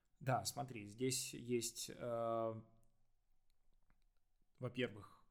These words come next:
э, когнитивный эффект перспективы, то, что мы обсуждали раньше, э, то, что ближе к нам и в пространстве, и во времени, и по подобию,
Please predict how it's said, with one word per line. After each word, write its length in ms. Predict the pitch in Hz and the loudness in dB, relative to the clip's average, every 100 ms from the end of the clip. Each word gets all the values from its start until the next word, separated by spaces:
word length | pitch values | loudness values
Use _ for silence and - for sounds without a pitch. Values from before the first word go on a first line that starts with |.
| - | -14
э, 420 | 123 113 113 110 113 | -6 -2 0 0 -4
когнитивный 480 | 117 127 131 135 127 | -2 0 2 2 2
эффект 280 | 123 131 - | 2 -2 -2
перспективы, 760 | 127 - 139 - - 269 302 - - - - | -2 2 2 2 4 8 6 4 -10 -20 -2
то, 80 | - | 2
что 180 | 160 156 | 4 6
мы 80 | 151 | 4
обсуждали 420 | 147 147 139 135 | 4 2 6 8
раньше, 680 | 135 131 131 - 123 117 - | 10 8 6 2 2 2 -2
э, 340 | - 117 113 113 | -2 0 0 4
то, 100 | - | 8
что 200 | 147 147 | 8 6
ближе 260 | 131 135 131 | 2 2 2
к 100 | - | 8
нам 360 | 165 240 285 - - | 8 8 4 -6 -2
и 520 | 143 131 131 120 113 - - - | 2 4 4 4 0 -4 -20 -20
в 100 | - | 0
пространстве, 640 | 127 120 - 120 113 117 113 | 4 4 6 6 4 -2 -4
и 220 | 117 113 | -2 -2
во 140 | 110 | 0
времени, 600 | 120 180 226 185 175 175 - - - _ - | 8 10 10 10 8 6 2 -16 -20 _ 6
и 140 | 160 | 8
по 140 | 151 117 | 8 6
подобию, 880 | - 117 123 180 180 196 185 185 | 8 8 12 12 12 12 12 12